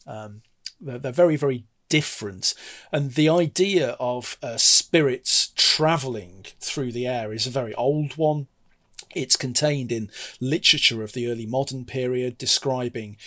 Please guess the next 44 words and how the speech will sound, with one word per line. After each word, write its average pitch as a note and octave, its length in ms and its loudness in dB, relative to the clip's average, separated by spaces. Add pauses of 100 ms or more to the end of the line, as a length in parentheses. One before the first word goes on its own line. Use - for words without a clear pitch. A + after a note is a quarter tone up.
(180)
spirits - 880 4
travelling A#2 540 0
through A2+ 220 -6
the A2+ 140 -10
air A#2 220 -6
and A2+ 180 -10
entering A#2+ 640 -4
wherever A#2+ 320 -8
there's G#2+ 180 -6
a A2 60 -10
draft. B2 480 -6
So A2+ 320 -2 (280)
wherever C#3+ 220 2
there's B2 200 -2
a B2 40 -10
portal C#3 760 -6
into A2+ 320 -6
the, A2 260 -12
into A2+ 280 -8
the A2+ 100 -10
room, G#2+ 480 -10
there's A#2+ 180 -6
a A2+ 60 -8
danger C3 480 -6
that A2+ 160 -14
there'll B2 80 -10
be A2 100 -14
drafts A#2 480 -6
with B2 140 -6
spirits - 500 0 (240)
travelling C#3 400 -2
on E3+ 200 0
that. G#2 200 -8
So A#2+ 240 4 (300)
we C3+ 100 -2
can B2+ 160 -8
be A#2+ 120 -6
thinking A#2+ 380 -4
of A2 140 -12
doors, A#2 540 -2 (120)
of A2 140 -12
windows, A2 540 -8
of - 80 -14
chimneys, G#2+ 580 -6